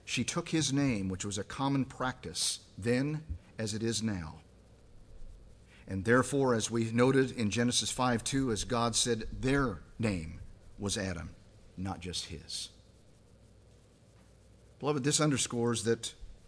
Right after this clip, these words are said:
they're going as husband and wife to be one.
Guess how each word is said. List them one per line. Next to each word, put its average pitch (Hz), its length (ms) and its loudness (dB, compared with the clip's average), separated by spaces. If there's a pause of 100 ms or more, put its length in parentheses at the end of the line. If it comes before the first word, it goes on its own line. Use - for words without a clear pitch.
they're 120 120 -2
going 123 580 2
as 110 240 -4
husband 120 360 -2
and 107 120 0
wife 113 340 -2
to - 140 -8
be 101 320 -2 (320)
one. 80 400 -8